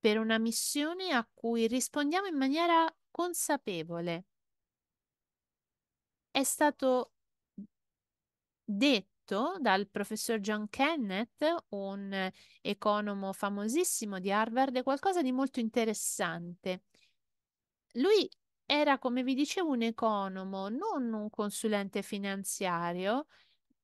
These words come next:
ma, mm, una persona di formazione statunitense. E un giorno, scrive nella sua autobiografia, ha detto alla sua governante:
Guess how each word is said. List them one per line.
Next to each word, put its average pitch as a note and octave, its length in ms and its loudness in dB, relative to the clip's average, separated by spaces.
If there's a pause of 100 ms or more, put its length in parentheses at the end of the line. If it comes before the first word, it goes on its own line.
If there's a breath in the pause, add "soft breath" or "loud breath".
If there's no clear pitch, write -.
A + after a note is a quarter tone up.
(960)
ma, B3+ 280 4 (880)
mm, G#3+ 420 -6 (160)
una C4+ 260 2
persona E4 480 0
di B3+ 200 0
formazione B3+ 1160 -2 (200)
statunitense. A3 1160 -2
E F4 160 -4
un A#4+ 100 -10 (120)
giorno, G3 840 -2 (360 soft breath)
scrive A#3 520 0
nella G#3 180 0
sua G#3+ 140 -2
autobiografia, G3 760 -2
ha - 840 -4
detto G#3+ 440 2
alla G#3+ 300 4
sua C4 200 -2
governante: G#3 1040 -2